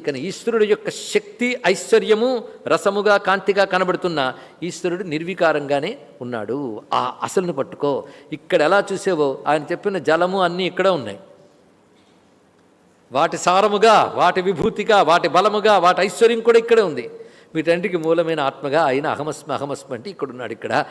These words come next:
దీన్ని ఎలా చూడాలి అంటే, ఈ చేత్తో పట్టుకున్నానండి అన్నావు, ఈ కంటితో చూశానండి,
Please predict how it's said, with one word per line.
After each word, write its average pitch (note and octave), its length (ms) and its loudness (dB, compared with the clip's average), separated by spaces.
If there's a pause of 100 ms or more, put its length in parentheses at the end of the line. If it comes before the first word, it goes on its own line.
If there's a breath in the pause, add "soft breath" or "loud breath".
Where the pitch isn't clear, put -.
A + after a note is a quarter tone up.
(200 loud breath)
దీన్ని G#3 240 0
ఎలా A3 140 6
చూడాలి G#3 400 6
అంటే, G3 220 4 (400 loud breath)
ఈ D3 160 -8
చేత్తో B3+ 420 6 (220)
పట్టుకున్నానండి B3 720 2 (300)
అన్నావు, D3 260 -6 (540 soft breath)
ఈ F#3+ 100 -2
కంటితో A3 460 4 (1300)
చూశానండి, F3+ 640 0